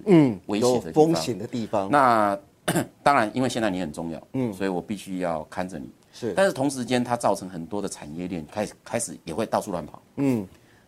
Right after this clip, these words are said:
Speaker 2: 那现在我们看到的是哪里？我们现在看到的是印度可能会这一次起来。
Speaker 1: 对。
Speaker 2: 哎，东南亚还没办法，
Speaker 1: 对。
Speaker 2: 因为东南亚的人的那个工作态度
Speaker 1: 对。
Speaker 2: 还不太行。
Speaker 1: 是。
Speaker 2: 但是我们现在看到印度起来了。
Speaker 1: 印度的。
Speaker 2: 其实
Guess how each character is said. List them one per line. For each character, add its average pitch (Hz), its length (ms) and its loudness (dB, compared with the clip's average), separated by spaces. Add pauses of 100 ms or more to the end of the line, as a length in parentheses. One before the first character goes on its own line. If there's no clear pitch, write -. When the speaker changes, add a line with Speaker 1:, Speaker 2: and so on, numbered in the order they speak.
Speaker 2:
那 160 80 0
现 185 140 2
在 160 60 8
我 123 80 8
们 101 100 0
看 117 160 -4
到 107 140 4
的 90 60 0
是 95 60 -10
哪 80 160 -8
里？ 73 120 -12
我 - 80 -14
们 101 100 -8
现 135 80 -10
在 139 60 -8
看 139 140 -8
到 123 80 -2
的 104 40 -2
是 117 180 -8
印 180 180 2
度 143 120 2
可 82 140 -8
能 76 80 -12
会 87 140 -4
这 85 140 -6
一 80 40 -6
次 85 80 -10
起 - 160 -12
来。 - 140 -20 (160)
Speaker 1:
对。 113 200 2 (760)
Speaker 2:
哎， 147 80 -4 (100)
东 - 160 4
南 165 100 6
亚 131 120 2
还 87 100 0
没 90 100 -2
办 92 160 2
法， - 180 -12 (140)
Speaker 1:
对。 - 100 2
Speaker 2:
因 151 60 2
为 160 60 0
东 170 180 4
南 151 160 6
亚 107 140 6
的 101 120 2
人 95 460 0
的 98 160 2
那 107 140 0
个 95 160 -2
工 117 180 0
作 113 100 2
态 104 200 4
度 95 200 -6 (140)
Speaker 1:
对。 123 240 2 (100)
Speaker 2:
还 110 140 0
不 110 80 -2
太 120 160 2
行。 76 220 -8 (100)
Speaker 1:
是。 95 340 -10
Speaker 2:
但 170 120 2
是 143 200 2
我 98 100 0
们 101 100 -2
现 131 100 -2
在 117 60 -2
看 120 80 -4
到 110 80 -2
印 113 180 -4
度 95 180 -8 (200)
起 190 120 4
来 170 60 8
了。 156 60 2
Speaker 1:
印 - 80 -4
度 139 160 8
的。 - 160 -4
Speaker 2:
其 175 140 -2
实 190 200 -2